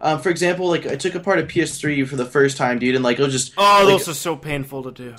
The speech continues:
Speaker 1: Oh, yeah, th-, absolutely taking the thing apart, and I'm like, "Dude, this is, like, this is gnarly." There's just so many layers of shit, and I'm like, "Okay, like, yeah,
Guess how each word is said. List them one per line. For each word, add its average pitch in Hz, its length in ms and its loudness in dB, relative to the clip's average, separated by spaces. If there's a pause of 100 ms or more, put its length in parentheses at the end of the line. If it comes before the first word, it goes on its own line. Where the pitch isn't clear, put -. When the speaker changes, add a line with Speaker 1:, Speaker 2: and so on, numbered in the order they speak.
(120)
Speaker 1:
Oh, 196 140 4 (160)
yeah, 196 180 2
th-, 185 140 -8 (140)
absolutely 214 600 2
taking 185 300 -2
the 170 80 -4
thing 180 120 -2
apart, 160 360 2
and 147 80 0
I'm 147 100 -6
like, 135 300 -2 (240)
"Dude, 202 240 0
this 202 260 0
is, 165 180 -2
like, 139 300 2 (380)
this 208 180 2
is 185 180 -4
gnarly." 190 320 2
There's 170 160 0
just 202 240 2
so 208 160 6
many 214 220 2
layers 175 480 4
of 135 140 -4
shit, 190 260 2
and 156 100 -6
I'm 165 60 -4
like, 165 140 -4
"Okay, 190 340 0
like, 160 200 -2
yeah, 160 280 2